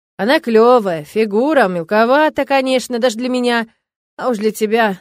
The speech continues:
Ну, знаешь, знала таких баб, которые с виду худые, а между ног... Рот закрой. О, задело, смотрю, за живое, да?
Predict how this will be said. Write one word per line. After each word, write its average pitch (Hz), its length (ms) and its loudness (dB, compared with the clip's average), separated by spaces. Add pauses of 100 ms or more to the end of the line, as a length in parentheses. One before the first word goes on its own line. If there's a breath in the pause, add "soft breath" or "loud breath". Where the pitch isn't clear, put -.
(160)
Ну, 330 180 -6
знаешь, 302 380 0
знала 262 320 -2
таких 214 260 -4
баб, 247 240 -2
которые 214 500 0
с 196 120 -6
виду 233 180 -6
худые, 220 380 -2
а 180 40 0
между 185 300 -4
ног... 269 280 -6 (920)
Рот 208 340 4
закрой. 208 540 0 (400)
О, 247 500 4
задело, 233 600 2
смотрю, 254 340 -2
за 247 160 0
живое, 226 580 0
да? 196 400 2